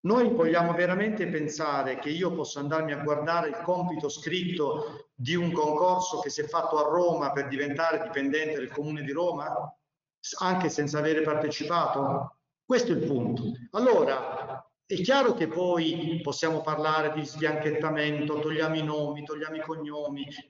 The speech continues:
togliamo tutto. Il problema è, riteniamo realmente che queste norme dicono che tutto a tutti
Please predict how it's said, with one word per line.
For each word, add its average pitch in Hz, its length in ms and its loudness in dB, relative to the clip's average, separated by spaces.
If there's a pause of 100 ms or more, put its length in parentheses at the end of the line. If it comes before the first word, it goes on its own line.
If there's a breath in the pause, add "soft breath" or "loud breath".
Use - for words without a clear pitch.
(100)
togliamo 214 420 2
tutto. - 480 -4
Il 190 80 -4
problema 226 500 2
è, - 460 -10 (240)
riteniamo 196 840 4
realmente 185 920 4
che 151 160 -4
queste 170 340 -2
norme 165 480 0
dicono 151 640 -2
che 156 180 -2
tutto 208 380 0
a 160 160 2
tutti 160 760 -4